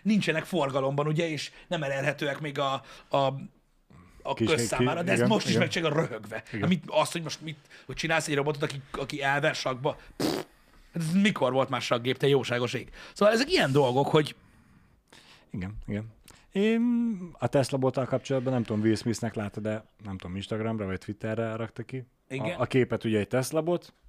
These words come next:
Speaker 2: swipe-olod a képet, vagy elhúzod a másikra, és akkor meg Will Smithről a Én a Robot
Speaker 1: Mhm.
Speaker 2: című filmből az egyik jelenet, ez a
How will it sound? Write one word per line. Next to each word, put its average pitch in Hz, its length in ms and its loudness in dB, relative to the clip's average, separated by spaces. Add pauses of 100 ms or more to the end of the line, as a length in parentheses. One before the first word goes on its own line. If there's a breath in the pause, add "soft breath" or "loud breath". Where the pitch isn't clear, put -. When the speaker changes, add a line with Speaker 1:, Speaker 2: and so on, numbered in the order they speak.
(340)
Speaker 2:
swipe-olod 101 500 -4
a 98 80 -4
képet, - 280 -6
vagy 107 100 -4
elhúzod 98 340 -2
a 98 40 -2
másikra, 113 380 -4
és 101 120 -4
akkor 107 180 -6
meg 101 220 -2
Will 104 160 -2
Smithről 101 460 -6
a 98 220 -6
Én 101 180 -8
a 98 80 -6
Robot 95 380 -8
Speaker 1:
Mhm. 151 100 -4
Speaker 2:
című 104 280 -2
filmből 98 340 -6
az 92 120 -6
egyik 95 200 -8
jelenet, 95 280 -8
ez 98 60 -8
a 104 160 -8